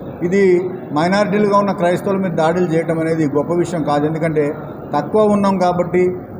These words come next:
ఎక్కువ ఉన్న వాళ్ళు కొడతామని అంటారు. కానీ తక్కువ ఎక్కువ ఉన్న క్రైస్తవులు, మేము ఇంతకుముందు చెప్పినట్టు, మేము తొంభై పర్సెంట్ ఉన్నా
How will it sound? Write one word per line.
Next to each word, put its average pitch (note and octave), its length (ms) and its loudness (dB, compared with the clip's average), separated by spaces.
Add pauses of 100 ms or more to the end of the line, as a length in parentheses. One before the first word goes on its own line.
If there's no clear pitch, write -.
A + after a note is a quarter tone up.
(120)
ఎక్కువ D#3 240 2
ఉన్న G3+ 180 2
వాళ్ళు G3 220 2
కొడతామని E3+ 540 0
అంటారు. D#3+ 440 0
కానీ F#3+ 380 0 (560)
తక్కువ G#3 320 2
ఎక్కువ G#3 440 2
ఉన్న F#3+ 360 0 (240)
క్రైస్తవులు, F3+ 760 2
మేము F3 200 -2
ఇంతకుముందు F3 360 0
చెప్పినట్టు, F3 600 0 (400)
మేము F3+ 220 0
తొంభై F#3 280 2
పర్సెంట్ G3+ 400 0
ఉన్నా F#3+ 400 0